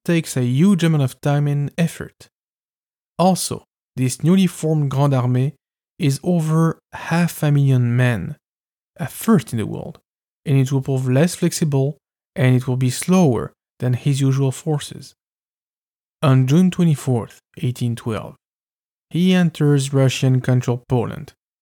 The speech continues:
and starts moving east. His goal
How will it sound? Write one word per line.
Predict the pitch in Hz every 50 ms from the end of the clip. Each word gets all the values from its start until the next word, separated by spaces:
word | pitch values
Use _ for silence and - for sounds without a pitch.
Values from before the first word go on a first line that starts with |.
| _ _
and | 156 135 127
starts | 123 - - 135 131 127 - -
moving | 135 131 127 127 123 120 -
east. | - 139 127 - - - - - _ _ _ _ _ _ _ _ _ _ _ _ _ _ _ _
His | - 208 214 180
goal | 151 143 151 165 160 131 113 - -